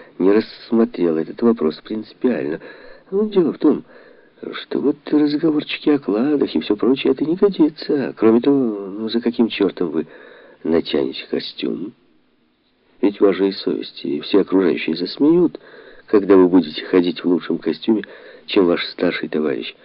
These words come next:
Да вам, наконец, и самим будет стыдно. Вот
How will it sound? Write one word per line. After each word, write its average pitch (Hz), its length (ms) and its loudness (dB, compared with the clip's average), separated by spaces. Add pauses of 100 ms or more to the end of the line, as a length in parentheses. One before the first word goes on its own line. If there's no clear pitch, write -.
(380)
Да 95 140 0
вам, 87 180 2
наконец, 82 380 -2 (300)
и 85 100 -2
самим 76 400 -4
будет 156 260 -2
стыдно. - 520 0 (800)
Вот 120 180 2